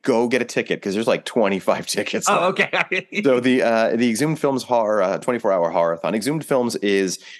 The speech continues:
Speaker 1: um, probably the reason that the Philadelphia metropolitan area has the, one of the most powerful and knowledgeable horror scenes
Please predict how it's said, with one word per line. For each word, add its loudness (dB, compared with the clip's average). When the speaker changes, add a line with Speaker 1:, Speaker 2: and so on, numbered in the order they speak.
Speaker 1:
um, 0
probably 0
the 2
reason 0
that -2
the 0
Philadelphia 0
metropolitan -2
area -2
has 0
the, 0
one 0
of 2
the 0
most 0
powerful 0
and -6
knowledgeable 0
horror 0
scenes -6